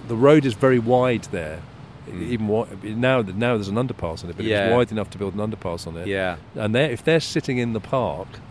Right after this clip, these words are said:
Speaker 1: watching the house, they're a long way from the house.
Speaker 2: Yeah. It's not a site for having a bench to, uh,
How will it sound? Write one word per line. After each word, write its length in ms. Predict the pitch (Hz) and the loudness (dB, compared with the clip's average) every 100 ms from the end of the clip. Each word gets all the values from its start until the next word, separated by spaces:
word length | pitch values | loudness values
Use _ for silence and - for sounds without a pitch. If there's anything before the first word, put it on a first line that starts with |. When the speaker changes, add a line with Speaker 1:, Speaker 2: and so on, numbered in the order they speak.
| - - - | -20 -20 -10
Speaker 1:
watching 400 | 110 120 - 120 | -4 -4 -2 -4
the 80 | 107 | -2
house, 420 | 101 117 85 90 - | -2 -2 -2 -8 -4
they're 140 | 117 | -2
a 40 | 110 | 0
long 380 | 113 127 123 | 0 0 0
way 200 | 110 113 | 0 0
from 200 | 107 98 | -2 -6
the 80 | 92 | -8
house. 220 | 95 92 | -6 -6
Speaker 2:
Yeah. 400 | 80 98 92 87 82 - - - - - - - | -2 0 2 0 -4 -12 -20 -20 -20 -20 -20 -20
It's 80 | - | -8
not 160 | 151 127 | -6 -6
a 40 | |
site 260 | - 120 110 | -4 -4 -4
for 140 | - | -4
having 240 | 101 98 92 | -4 -4 -6
a 40 | |
bench 320 | 78 95 92 | -4 -6 -6
to, 100 | - 82 - | -10 -14 -12
uh, 80 | - | -12